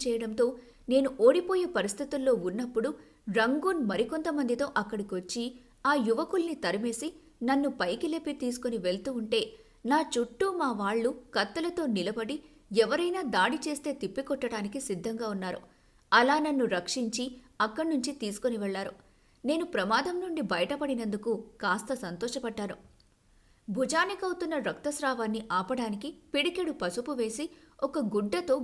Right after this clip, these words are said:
గట్టిగా కట్టుకట్టిన తర్వాత రక్తస్రావం ఆగింది. నాకు చిన్నప్పట్నుంచి అంత బలమైన గాయం తగల్లేదు. నొప్పి ఎక్కువగా ఉండటం వల్ల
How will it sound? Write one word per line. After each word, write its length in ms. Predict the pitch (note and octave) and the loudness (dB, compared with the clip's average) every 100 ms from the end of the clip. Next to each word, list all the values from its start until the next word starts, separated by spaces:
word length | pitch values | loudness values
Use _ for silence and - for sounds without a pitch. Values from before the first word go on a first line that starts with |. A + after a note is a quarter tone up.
| G#3 | -2
గట్టిగా 400 | F3 - D#4+ D#4+ | -6 -4 -4 -2
కట్టుకట్టిన 720 | D#4 - F#3+ D4+ D4 C#4+ C4 A#3+ | -4 -4 -4 -2 -2 -2 -2 -4
తర్వాత 400 | A3 G3 G3 A3 | -4 -4 -4 -4
రక్తస్రావం 920 | C#4 - F#3 G3 D#4+ D4+ A3 A3+ A#3+ | -6 -8 -6 -4 -6 -4 -4 -4 -2
ఆగింది. 480 | F#3 F#3 G3+ G#3+ - _ _ _ _ - | -2 -2 -6 -10 -12 _ _ _ _ 0
నాకు 260 | C#4+ D#4+ F#4 - | 2 2 -2 -2
చిన్నప్పట్నుంచి 800 | A#3 C#4 E4 F4+ F4 B3+ B3 D4+ - | -2 -2 -2 -4 -2 -4 -4 -6 -4
అంత 240 | F#3+ G#3+ C4+ | -4 -2 -4
బలమైన 540 | G3 F#3 G3 C#4 D4+ | -2 0 0 0 -2
గాయం 300 | A3+ G3 A3+ | 0 0 -2
తగల్లేదు. 540 | A#3+ C4+ A3 G#3 F#3+ - - _ _ _ - | -4 -6 -6 -6 -8 -10 -16 _ _ _ 0
నొప్పి 320 | A#3 A#3 E4 | 0 2 0
ఎక్కువగా 540 | B3+ F#3 - C#4 C#4+ | 2 0 -2 -4 0
ఉండటం 500 | C4 F#3 F#3+ C4 C4 | 0 0 -2 -2 -4
వల్ల 260 | G#3+ A3 A3+ | -4 -2 -2